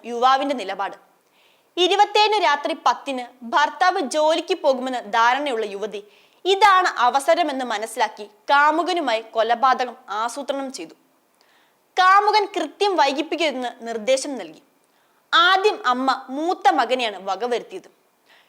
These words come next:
ടവൽ മുഖത്ത് മുറുക്കിയാണ് കൊലപ്പെടുത്തിയത്.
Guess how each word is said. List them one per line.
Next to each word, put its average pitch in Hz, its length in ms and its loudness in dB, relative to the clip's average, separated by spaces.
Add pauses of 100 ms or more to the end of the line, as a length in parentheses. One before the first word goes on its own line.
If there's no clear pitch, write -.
(260)
ടവൽ 381 380 4
മുഖത്ത് 339 400 0
മുറുക്കിയാണ് 277 600 -2
കൊലപ്പെടുത്തിയത്. 202 720 -6